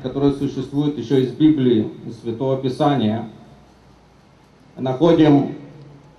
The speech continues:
еще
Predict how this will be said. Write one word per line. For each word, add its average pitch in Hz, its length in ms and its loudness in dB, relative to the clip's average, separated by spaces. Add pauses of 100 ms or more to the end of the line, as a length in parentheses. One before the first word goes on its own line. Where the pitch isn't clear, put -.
(2250)
еще 156 680 2